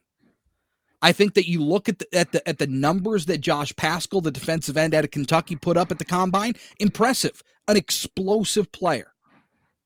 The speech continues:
And, and for all of those people out there who've said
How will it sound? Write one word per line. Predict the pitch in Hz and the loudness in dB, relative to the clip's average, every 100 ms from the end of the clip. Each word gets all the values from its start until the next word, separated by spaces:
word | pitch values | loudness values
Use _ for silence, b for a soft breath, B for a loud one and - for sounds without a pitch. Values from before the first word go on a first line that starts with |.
| _ _ _ _ _ _ _ _ | _ _ _ _ _ _ _ _
And, | 220 220 | 2 4
and | 233 190 | 2 4
for | 233 | 4
all | 240 330 339 | 6 4 2
of | |
those | 254 233 | 0 -2
people | - 214 226 190 175 160 | 0 0 2 2 0 2
out | 170 - | 2 2
there | 170 160 | 0 2
who've | 160 143 | 0 0
said | 185 | 0